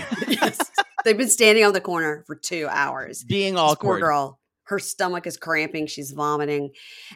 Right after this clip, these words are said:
Speaker 2: And, um, they say, um, immediately we're drawn to each other because we're both s-, super awkward. And
Speaker 1: Yeah.
Speaker 2: Dempsey goes, "Well, I think you're adorable." And Statler goes, "Yeah, you know what? Can I check out your butt? 'Cause, like, I didn't get to see it." Wow, Jesus Christ.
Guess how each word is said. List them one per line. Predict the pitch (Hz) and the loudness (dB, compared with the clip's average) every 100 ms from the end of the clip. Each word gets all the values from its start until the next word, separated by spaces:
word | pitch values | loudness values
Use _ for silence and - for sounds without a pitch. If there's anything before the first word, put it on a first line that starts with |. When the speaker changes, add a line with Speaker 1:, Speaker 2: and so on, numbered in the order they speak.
| _ | _
Speaker 2:
And, | 190 175 170 | -2 -2 0
um, | 160 147 135 - _ _ _ _ | 0 -2 -6 -12 _ _ _ _
they | 196 202 | 0 0
say, | 208 185 170 165 | 0 -2 -2 -4
um, | - 165 147 139 - 196 | -4 -4 -4 -6 -6 -2
immediately | 214 262 254 - 165 147 139 _ _ _ _ - | -2 -2 -4 -4 -4 -6 -8 _ _ _ _ -20
we're | 165 165 | -10 -4
drawn | 165 160 151 | 0 0 -2
to | 147 | -6
each | 135 | -6
other | 120 120 120 | -8 -8 -12
because | - 214 180 | -10 -10 -10
we're | |
both | 165 170 | -6 -6
s-, | 160 - _ - | -6 -18 _ -10
super | - 175 156 - - | -8 -6 -6 -8 -10
awkward. | 127 127 123 - _ - - - | -12 -12 -16 -18 _ -20 -16 -12
And | 170 | -4
Speaker 1:
Yeah. | 180 | -4
Speaker 2:
Dempsey | 196 175 | -4 -8
goes, | 156 147 | -8 -6
"Well, | 175 170 151 - | -2 -2 -2 -4
I | 269 | -6
think | 220 208 | -6 -4
you're | 156 | -6
adorable." | 147 147 135 113 - _ _ - _ _ | -4 -4 -6 -8 -14 _ _ -20 _ _
And | - | -6
Statler | 190 156 160 | -4 -4 -6
goes, | 160 143 - _ - | -8 -8 -10 _ -6
"Yeah, | 185 262 220 147 | 4 8 8 6
you | 156 196 | 2 0
know | 208 | 0
what? | 175 170 214 - | 2 0 0 -4
Can | 220 | -10
I | 247 | -8
check | - 262 254 | -6 -6 -4
out | 240 | -4
your | 196 | -6
butt? | 139 156 175 - | -4 0 0 -2
'Cause, | 185 | -8
like, | 180 170 | -6 -4
I | |
didn't | 170 - 175 | -6 -6 -8
get | 170 165 | -8 -10
to | 151 | -8
see | 170 | -6
it." | - | -8
Wow, | 160 247 190 139 | 2 4 4 2
Jesus | 285 185 - | -4 -4 -10
Christ. | - - - 190 214 294 269 180 - | -14 -16 -16 -10 4 8 10 8 -2